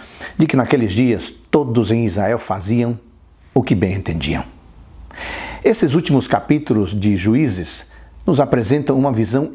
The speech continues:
íntima de duas tribos em Israel durante o período inicial dos Juízes, Benjamim e Dan. Você pode imaginar o que não foi registrado das outras tribos. E sabemos que com o passar do tempo,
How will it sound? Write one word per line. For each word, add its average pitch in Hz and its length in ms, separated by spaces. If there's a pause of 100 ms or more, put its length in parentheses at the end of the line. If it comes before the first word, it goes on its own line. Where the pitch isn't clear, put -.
íntima 123 680 (420)
de 117 120
duas 151 340
tribos 131 360
em 113 120
Israel 101 520 (420)
durante 127 340
o 127 60
período 127 420
inicial 123 420
dos 117 140
Juízes, 98 640 (460)
Benjamim 107 800 (240)
e 127 100
Dan. 95 220 (840)
Você - 240
pode 147 220
imaginar 127 720 (460)
o 139 80
que - 140
não 156 180
foi 151 200
registrado 123 680
das 104 200
outras 98 280
tribos. 90 520 (760)
E - 80
sabemos 135 440
que 120 100
com 120 180
o 110 40
passar 120 300
do 123 100
tempo, 127 460